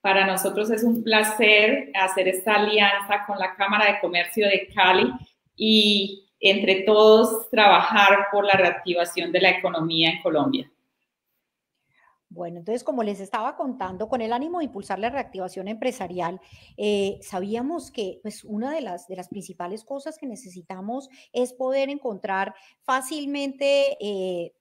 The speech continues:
Speaker 2: el protocolo de bioseguridad y, digamos, transitar por todos los requisitos que la alcaldía de Cali, Yumbo, Jamundí, eh, están pidiendo. Entonces,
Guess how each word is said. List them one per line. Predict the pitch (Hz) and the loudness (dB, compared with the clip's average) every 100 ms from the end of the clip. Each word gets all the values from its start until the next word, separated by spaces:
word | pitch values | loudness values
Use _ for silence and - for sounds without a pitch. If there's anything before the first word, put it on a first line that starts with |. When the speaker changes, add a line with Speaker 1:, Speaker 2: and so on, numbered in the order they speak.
| - | -12
Speaker 2:
el | 196 | -10
protocolo | 202 196 185 190 | -10 -10 -10 -6
de | 202 | -4
bioseguridad | 214 214 185 185 190 220 233 233 | -6 -8 -12 -8 -4 -2 -2 -2
y, | 220 214 | -2 -4
digamos, | 208 214 220 220 | -4 -8 -8 -8
transitar | 254 214 214 233 226 226 _ _ | -8 -8 -12 -10 -10 -12 _ _
por | 277 269 | -4 -2
todos | 262 254 269 | -2 -2 -2
los | 240 196 - | -4 -8 -12
requisitos | 214 220 208 - 262 262 262 262 | -12 -10 -12 -12 -10 -6 -8 -6
que | 240 | -8
la | 208 180 | -6 -6
alcaldía | 175 - 190 180 180 196 226 | -8 -10 -10 -12 -10 -6 -6
de | 220 196 | -6 -8
Cali, | 208 208 214 214 | -8 -6 -6 -8
Yumbo, | 208 220 208 214 | -6 -6 -6 -6
Jamundí, | 214 175 180 208 226 220 _ _ - | -8 -12 -12 -10 -8 -10 _ _ -10
eh, | 202 190 190 196 | -6 -4 -6 -8
están | 208 185 - | -12 -14 -12
pidiendo. | 226 214 196 185 175 | -8 -6 -6 -8 -12
Entonces, | 185 220 214 269 269 | -8 -8 -6 -8 -8